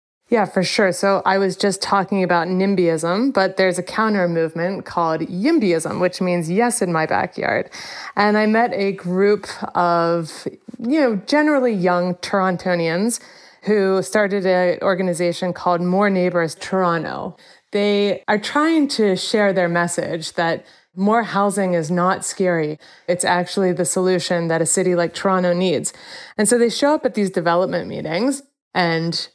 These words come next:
a lot of the times, the people that are proposing development plans will hear just complaint after complaint about all the reasons why this development project shouldn't go through.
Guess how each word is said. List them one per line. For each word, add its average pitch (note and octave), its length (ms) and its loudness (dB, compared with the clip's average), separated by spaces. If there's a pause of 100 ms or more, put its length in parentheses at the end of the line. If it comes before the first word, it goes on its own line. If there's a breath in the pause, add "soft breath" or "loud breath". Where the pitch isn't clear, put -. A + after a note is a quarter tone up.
(180)
a G3+ 100 0
lot F#3 260 2
of G3 60 -6
the B3 100 0
times, F3+ 540 -2
the F#3+ 80 -2
people F3+ 280 -2
that F3 120 2
are F3 80 0
proposing F3 560 -2
development E3+ 540 -2
plans D#3+ 300 -4
will E3 100 0
hear E3+ 560 0
just G3+ 200 0
complaint B3 540 0
after F#3 280 0
complaint G3+ 640 -2
about E3 280 0
all A#3+ 200 2
the B3 120 0
reasons G#3 380 0
why F3 140 4
this F3 180 -2
development F3 580 0
project F3+ 400 -2
shouldn't F#3 260 -2
go F3+ 140 2
through. F3 320 0